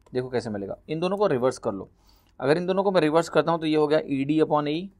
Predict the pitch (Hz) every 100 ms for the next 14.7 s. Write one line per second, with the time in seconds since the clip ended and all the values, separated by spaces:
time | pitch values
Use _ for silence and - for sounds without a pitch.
0 | _ _ _ _ _ _ - 127 151 151
1 | 147 156 151 147 160 - 131 135 151 151
2 | 147 143 143 - _ _ _ _ - 143
3 | 151 180 196 _ _ _ _ _ - 127
4 | 135 147 156 147 135 - 156 147 139 147
5 | 151 143 139 147 190 208 _ _ _ _
6 | _ - 160 160 208 202 185 180 - 151
7 | 156 131 - _ _ _ 127 127 139 135
8 | - 127 143 120 156 160 127 151 - _
9 | _ _ _ - 117 135 131 127 127 135
10 | - 123 117 127 139 139 123 - - 123
11 | 113 127 156 _ _ _ _ _ 127 117
12 | 110 - 113 117 156 170 _ _ _ _
13 | _ _ _ - 123 135 131 123 120 131
14 | - - 120 117 135 165 180